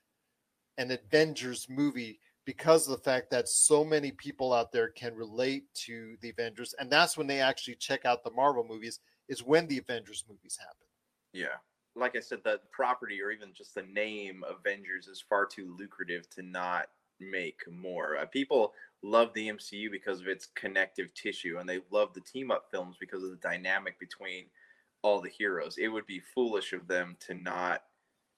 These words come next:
Speaker 2: carry that on.
Speaker 1: What are your thoughts out there on what Kevin Feige dropped in the commentary for the Eternals? Is Avengers Endgame the final Avengers movie? We want to hear your thoughts.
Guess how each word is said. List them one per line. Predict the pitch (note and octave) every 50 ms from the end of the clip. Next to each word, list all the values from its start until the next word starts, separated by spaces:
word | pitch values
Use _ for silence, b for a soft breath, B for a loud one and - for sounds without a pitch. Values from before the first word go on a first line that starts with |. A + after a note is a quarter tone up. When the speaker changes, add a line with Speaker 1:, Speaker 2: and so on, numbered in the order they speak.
| _ _ _ _ _ _
Speaker 2:
carry | - - - A2+ G2+ F#2+ F2+ F#2 E2+ E2+ -
that | D#2+ D#2+ D#2+ - - - -
on. | D#2+ C#2+ C2 A#1+ A1 G#1+ G#1+ - _ _ _ _ _ _ _ _ _ _ _ _ _ _ _ _
Speaker 1:
What | _ A#2 A#2 E3 F#3
are | G#3+
your | B3 A#3+
thoughts | A#3+ - A3 G#3+ - -
out | G#3+ G3+ G3+ -
there | G3 F#3 F3+ F#3 - -
on | D#3+ E3 E3+ F3 F3 F3 F3 F3 D3 B B B B B B
what | D3+ D#3 D#3 D#3
Kevin | - - F3+ E3 F3 E3 D3+
Feige | - - - - F3 E3 D3 D#3 D3+ C#3 B2+ - -
dropped | - C#3 C#3 C#3 C#3 C#3 - - -
in | C3 B2
the | B2
commentary | - - D3+ D3+ D3+ D3 C#3+ C#3 - - C3+ - D#3+ A#2+ A2+
for | - - - -
the | A#2 A#2
Eternals? | A#2 - C#3+ D3 C3+ A#2+ G#2 G2 G2 - - - - - _ _ _ _ _ -
Is | A#3 B3 C#4+ C4+
Avengers | C#4 B3+ G3 A#3 A#3 A#3 A3+ A3 F#3+
Endgame | A3 A#3 A#3 A#3 G3 G3+ D#3+ D3 D3 D3 - _ _ _
the | F3 F3+ D#3+ - -
final | - G#3 A3+ B3 A#3+ E3 A#2 G#2+ - - -
Avengers | C#3 C3+ D#3 D#3 D3 C#3 C#3 C#3+ B2 A#2+
movie? | C3+ D#3+ F3+ E3+ - G2+ - _ _ _ _ _ _ _ _ _ _ _ _ _ -
We | C3+ C#3
want | E3 D#3+ D#3
to | D#3 D3+
hear | D3 D#3 D3
your | D3 D#3
thoughts. | D3+ - A#2 - - - _ - - - - - -